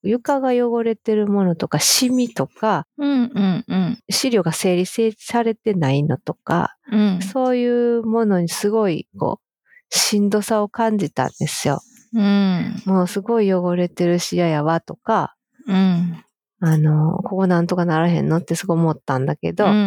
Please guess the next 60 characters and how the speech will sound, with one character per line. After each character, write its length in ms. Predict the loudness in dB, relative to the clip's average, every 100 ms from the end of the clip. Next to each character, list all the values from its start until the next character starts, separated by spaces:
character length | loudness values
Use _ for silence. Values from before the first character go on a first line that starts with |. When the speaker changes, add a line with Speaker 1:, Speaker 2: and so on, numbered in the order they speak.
| 0 0 0 -2
Speaker 2:
ん。 20 |
Speaker 1:
で、 120 | -4 -2
だ 200 | -2 -2
ん 100 | 0
だ 160 | 0
ん 80 | 0
慣 100 | 0
れ 100 | -2
て 120 | -4
く 140 | -6 -4
る 80 |
ん 40 | -4
で 60 |
す 120 | -4 -2
よ、 40 |
そ 80 | -2
れ。 140 | -2 -6 -12 -2
目 260 | 0 0
が、 200 | 0 0
<laughs> 260 | -2 -2 -4
頭 480 | -2 -2 0 0 0
も。 160 | -2
Speaker 2:
う 60 | 0
ん 20 |
う 40 | -2
ん 440 | 0 0 0 0
う 40 | 0
ん。 100 | 0
Speaker 1:
う 20 |
ん、 20 |
今 180 | 0 0
全 240 | 0 -2
然、 240 | -2 0 -2 -4 _ _ _ _ -4
あ 120 | 0
の、 100 | 2
な 140 | 2
ん 60 | 2
と 100 | 0
も 60 | 0
思 120 | 0
わ 100 | 0
へ 100 | -2
ん 60 |
ね 80 | -2
ん 20 |
け 160 | -4 -2
ど、 160 | -2 -2 _ -4
Speaker 2:
う 100 | 0
ん。 220 | 2 2
Speaker 1:
で 80 | -2
も、 320 | 0 0 0
そ 160 | 0 0
の 100 | 2
今 160 | 2 0
交 240 | -2 -2 0
代 240 | 0 0
す 480 | -4 -8 -8 -4 0
る 220 | 0 0
人 360 | -2 -2 0 0
に、 400 | 0 0 0